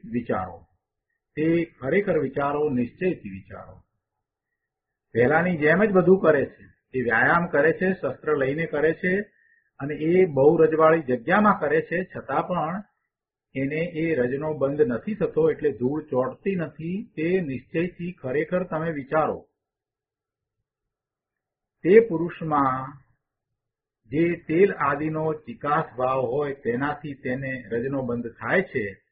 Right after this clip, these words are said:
એમ નિશ્ચયથી જાણવું. તસ્મિન નરે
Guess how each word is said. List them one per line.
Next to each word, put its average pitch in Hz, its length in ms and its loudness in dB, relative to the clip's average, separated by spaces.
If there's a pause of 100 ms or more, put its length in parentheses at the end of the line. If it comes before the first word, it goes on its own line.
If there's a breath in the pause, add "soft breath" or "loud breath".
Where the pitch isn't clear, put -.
(1040)
એમ 143 220 -4
નિશ્ચયથી 123 720 -6
જાણવું. 107 480 -8 (2750)
તસ્મિન 185 520 -2
નરે 139 560 0